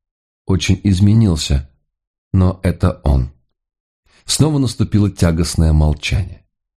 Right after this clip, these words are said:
Наконец, собравшись с духом, она решилась подойти поближе. Не снимая перчаток и нервно теребя замок сумки,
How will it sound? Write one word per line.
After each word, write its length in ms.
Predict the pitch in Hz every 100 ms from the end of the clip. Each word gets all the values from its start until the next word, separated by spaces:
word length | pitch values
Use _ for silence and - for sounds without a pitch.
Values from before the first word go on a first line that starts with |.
| _
Наконец, 640 | - - 113 - 104 - _ _ _
собравшись 640 | - 73 80 73 - 71
с 100 | 64
духом, 440 | 62 110 - 107 - -
она 260 | - 101 127
решилась 440 | 113 - 95 95
подойти 400 | - 76 71 73
поближе. 560 | 73 76 71 65 58 - _ _ _ _ _ _ _ -
Не 100 | 71
снимая 380 | - 71 69
перчаток 640 | 67 69 62 85 85 - - _ -
и 100 | 73
нервно 480 | 76 82 73 73
теребя 360 | 67 71 69 69
замок 300 | 67 65 62
сумки, 520 | - 98 95 90 -